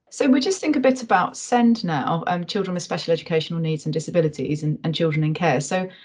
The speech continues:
it's been a difficult time for some of the most vulnerable. Ofsted's role here is particularly important. So where do you see us working in this space and what can we do that has an impact?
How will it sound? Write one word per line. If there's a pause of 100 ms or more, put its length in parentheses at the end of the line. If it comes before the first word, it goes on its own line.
(220)
it's
been
a
difficult
time
for
some
of
the
most
vulnerable. (400)
Ofsted's
role
here
is
particularly
important.
So
where
do
you
see
us (100)
working
in
this
space
and
what
can
we
do
that
has
an
impact?